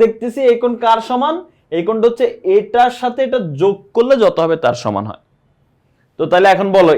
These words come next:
এটা আর এটা কি আলাদা আলাদাভাবে স-, সমান হওয়া সম্ভব? সম্ভব নয়। তো এই জন্য আমরা এখানে বলবো যে এই যে, কারণ চিত্রে এসপিটি, আহ, এসপিটি ত্রিভুজের বহিস্থ এই যে এমপিএস কোণটা, এটা বড় হবে কার? এই অন্তস্থ এমটিএস এর বড় হবে, এই যে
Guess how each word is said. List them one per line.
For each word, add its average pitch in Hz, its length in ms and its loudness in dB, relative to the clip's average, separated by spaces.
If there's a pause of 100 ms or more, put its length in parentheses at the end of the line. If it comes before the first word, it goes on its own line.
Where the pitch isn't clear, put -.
(100)
এটা 180 200 4
আর 170 120 4
এটা 170 160 2
কি 175 140 4
আলাদা 156 240 6
আলাদাভাবে 185 460 6
স-, 156 260 2
সমান 160 240 2
হওয়া 196 200 0
সম্ভব? 202 280 2 (500)
সম্ভব 113 260 0 (120)
নয়। 98 120 -14 (240)
তো - 100 -10
এই 131 80 -4
জন্য 147 180 0
আমরা 147 160 0
এখানে 160 180 0 (100)
বলবো 175 200 2 (420)
যে 143 100 6 (540)
এই 156 120 2
যে, 170 100 4 (760)
কারণ 175 240 6 (300)
চিত্রে 180 260 -2 (100)
এসপিটি, 214 380 -4
আহ, 147 400 4 (120)
এসপিটি 196 400 -2
ত্রিভুজের 208 340 4 (100)
বহিস্থ 240 340 4 (180)
এই 175 100 2
যে 185 60 4 (160)
এমপিএস 208 520 2
কোণটা, 170 240 2
এটা 156 120 4 (100)
বড় 160 200 8
হবে 123 180 2 (440)
কার? 196 220 8 (240)
এই 156 60 6 (100)
অন্তস্থ 160 300 -4 (220)
এমটিএস 139 460 -2
এর 139 160 0
বড় 107 200 4
হবে, 101 160 -6 (360)
এই 110 100 -8
যে 131 60 -2